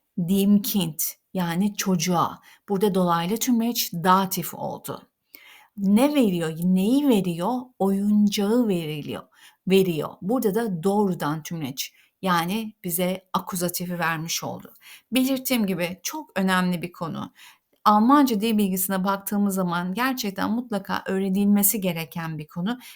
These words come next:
ki aslında, e, daha öncelerde de sizlerle paylaşabilirim ama bugün aklıma böyle bir, e, video oluşturmak, böyle bir komse-, konsept geldi. Belirttiğim gibi Almanca'da belli fiiller sadece ismin hallerini alıyor. Nominatif,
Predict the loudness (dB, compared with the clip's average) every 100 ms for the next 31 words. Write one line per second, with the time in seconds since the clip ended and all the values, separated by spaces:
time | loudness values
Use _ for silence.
0 | _ -2 2 2 0 -4 -4 -6 -14 -20
1 | _ -4 0 0 -4 -6 -4 -2 -2 -2
2 | -2 -4 -4 -2 -2 0 -2 -2 -4 -2
3 | -2 -2 0 -2 -2 -4 -2 -2 -4 -4
4 | -4 -4 -4 -4 -2 -2 -2 -4 -4 -4
5 | -4 -2 -6 -10 _ -2 0 0 -2 -2
6 | -4 -4 -6 -4 -4 -4 -6 -6 -2 0
7 | 0 -4 -6 -6 -4 -4 -6 -8 -4 -2
8 | -2 -8 -16 -20 -20 _ 4 6 6 4
9 | 0 0 -2 -4 -6 -8 -14 -4 6 8
10 | 8 8 6 4 2 2 2 2 0 -2
11 | 0 0 0 0 0 0 -2 0 2 2
12 | 0 -2 -2 -2 -2 -2 -2 -2 -4 -4
13 | -2 0 0 -2 -4 -6